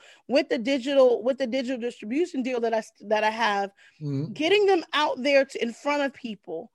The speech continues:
Speaker 1: You know what I'm saying? And that was my goal. It wasn't, it wasn't because I wanted to benefit myself.
Speaker 2: Mm-hmm.
Speaker 1: I wanted to leave a legacy for their children and their children's children, because w-, if you realize,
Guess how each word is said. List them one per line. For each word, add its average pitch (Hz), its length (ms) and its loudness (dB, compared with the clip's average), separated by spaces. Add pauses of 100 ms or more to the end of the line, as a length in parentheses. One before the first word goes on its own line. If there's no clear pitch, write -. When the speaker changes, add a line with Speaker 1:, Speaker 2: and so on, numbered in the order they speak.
(340)
Speaker 1:
You 269 100 2
know 285 60 6
what 294 80 2
I'm 285 80 0
saying? 277 260 2
And 277 100 2
that 330 180 6
was 381 140 0
my 302 200 2
goal. 254 260 2
It 269 120 0
wasn't, 370 360 0
it 311 120 -2
wasn't 320 340 0
because 277 260 0
I 277 60 4
wanted 254 240 -2
to 220 100 4
benefit 226 400 -6
myself. 247 520 -2 (380)
Speaker 2:
Mm-hmm. 139 160 -2
Speaker 1:
I 302 140 6
wanted 349 520 2
to 302 200 -2
leave 277 300 0
a 269 60 6
legacy 247 560 2
for 214 300 -2
their 247 200 2
children 240 500 -2
and 214 100 -6
their 208 100 -4
children's 220 480 -8
children, 240 340 0
because 208 440 0 (1040)
w-, 233 280 -8
if 302 180 2
you 330 260 2
realize, 285 600 4